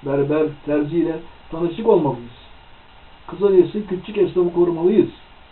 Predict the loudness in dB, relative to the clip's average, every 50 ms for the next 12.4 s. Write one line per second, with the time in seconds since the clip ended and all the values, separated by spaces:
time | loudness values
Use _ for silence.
0 | -20 -20 -20 -20 -20 -20 -14 -10 -6 -4 0 2 2 2 2 2 0 -4 -4 -4
1 | -2 -2 0 0 0 0 0 0 -2 -4 -4 -8 -16 -20 -18 -12 -10 -8 -8 -6
2 | -4 -2 -2 0 0 0 0 2 2 2 2 2 -2 -8 -16 -18 -14 -12 -10 -6
3 | -4 -2 0 0 0 0 0 0 0 -4 -6 -10 -12 -14 -16 -18 -20 -20 -20 -20
4 | -20 -20 -20 -20 -20 -20 -20 -20 -20 -20 -20 -20 -20 -20 -20 -20 -20 -10 -4 -2
5 | 0 0 0 -2 0 0 2 4 4 4 4 2 -4 -2 0 0 0 0 0 -2
6 | 0 4 4 4 4 4 0 -2 -2 -2 -2 -4 -4 -4 -6 -14 -20 -20 -20 -20
7 | -12 -6 -4 -2 -2 -2 -2 0 2 4 4 4 4 2 0 -2 -4 -6 -8 -12
8 | -18 -20 -20 -20 -20 -20 -20 -20 -20 -20 -20 -20 -20 -20 -20 -20 -20 -20 -20 -20
9 | -20 -20 -20 -20 -20 -20 -20 -20 -20 -20 -20 -20 -14 -6 -4 -2 -2 -2 -2 0
10 | 0 0 -2 -2 -8 -18 -20 -20 -20 -20 -10 -4 -2 -2 0 0 0 -2 0 0
11 | 2 4 4 2 2 2 0 2 4 4 4 2 2 0 -2 -2 -4 -2 -2 -2
12 | -2 -2 -2 -2 -4 -6 -10